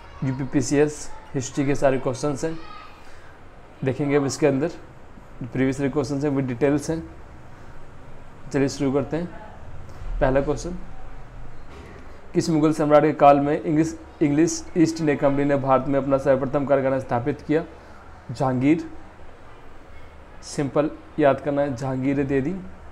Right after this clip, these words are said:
जहांगीर का मतलब होता है पूरा का पूरा रियासत, पूरा का पूरा। तो जहांगीर किसको दे दी? जहांगीर का तो नाम है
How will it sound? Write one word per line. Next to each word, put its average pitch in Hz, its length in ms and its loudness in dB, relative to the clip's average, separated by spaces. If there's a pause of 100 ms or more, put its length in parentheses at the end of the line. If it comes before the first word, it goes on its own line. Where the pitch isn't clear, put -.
(300)
जहांगीर 139 400 2
का 165 80 4
मतलब 151 180 0
होता 160 180 0
है 160 60 -4
पूरा 156 180 2
का 135 40 0
पूरा 151 160 4
रियासत, 135 460 2
पूरा 143 180 0
का 143 80 0
पूरा। 139 220 -2
तो 143 100 -4
जहांगीर 135 420 0
किसको 151 280 -4
दे 147 120 0
दी? 131 140 -2
जहांगीर 131 400 -2
का - 880 -12
तो 127 100 -2
नाम 131 240 2
है 170 120 -2